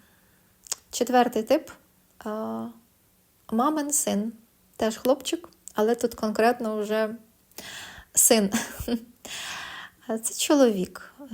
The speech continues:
Чоловік в будь-якому віці. На перший погляд він виглядає добрим, уважним, може бути ніжним навіть,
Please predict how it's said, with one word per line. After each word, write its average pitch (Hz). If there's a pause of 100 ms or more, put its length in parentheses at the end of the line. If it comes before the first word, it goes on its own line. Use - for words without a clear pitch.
(120)
Чоловік 247
в 214
будь-якому 208
віці. 254
На 220
перший 220
погляд 208
він 202
виглядає 208
добрим, 220
уважним, 233
може 247
бути 220
ніжним 269
навіть, 285